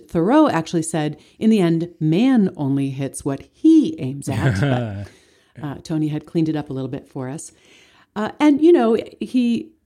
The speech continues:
Speaker 1: meant it to inspire us to reach for our dreams and, and all of that. And, and when I see this, I always think warm thoughts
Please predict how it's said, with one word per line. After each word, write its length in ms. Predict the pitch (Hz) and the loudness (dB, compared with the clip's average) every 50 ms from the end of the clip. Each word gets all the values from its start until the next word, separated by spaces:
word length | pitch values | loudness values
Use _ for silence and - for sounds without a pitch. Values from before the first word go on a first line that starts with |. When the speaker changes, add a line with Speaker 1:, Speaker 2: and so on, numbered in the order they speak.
| _ _ _ - - - - - | _ _ _ -14 -14 -14 -6 -2
Speaker 1:
meant 260 | 220 226 226 226 226 | 0 2 2 2 0
it 100 | 202 190 - | -2 -4 -2
to 180 | 233 233 233 | -2 0 0
inspire 420 | - 226 226 - - 262 269 277 269 | 0 -2 -2 -2 -2 -2 0 0 0
us 160 | 262 247 - | 0 -2 -4
to 140 | - - 160 | -4 -4 -2
reach 220 | 180 196 190 - | -2 -4 -4 -6
for 160 | - 196 - | -8 -8 -6
our 180 | - 165 160 165 | -4 -2 -2 -2
dreams 480 | 165 247 262 254 247 240 233 226 - | 0 2 4 4 6 6 6 4 4
and, 180 | 175 160 160 170 | 2 0 0 0
and 160 | - 175 170 | 0 0 -2
all 240 | - - 180 180 185 | 0 -2 -2 -2 -2
of 100 | 185 170 | -2 0
that. 220 | 175 175 170 170 | 0 0 0 2
And, 140 | 170 170 175 | 2 4 4
and 100 | 175 180 | 4 4
when 100 | 175 170 | 4 4
I 180 | 160 160 156 160 | 6 4 4 2
see 340 | - - - - 240 254 226 | 0 -2 -2 2 2 2 2
this, 320 | 170 170 165 175 175 - | 2 2 0 0 -2 -4
I 100 | 165 156 | -4 -4
always 400 | - 156 151 151 156 156 - - | -2 -2 0 0 0 -2 -6 -10
think 320 | - - - 160 151 - | -8 -4 -2 -2 -2 -2
warm 240 | 147 147 147 147 151 | -2 0 0 0 0
thoughts 440 | 147 - 143 135 - - - - - | -2 -4 -4 -6 -6 -8 -10 -12 -12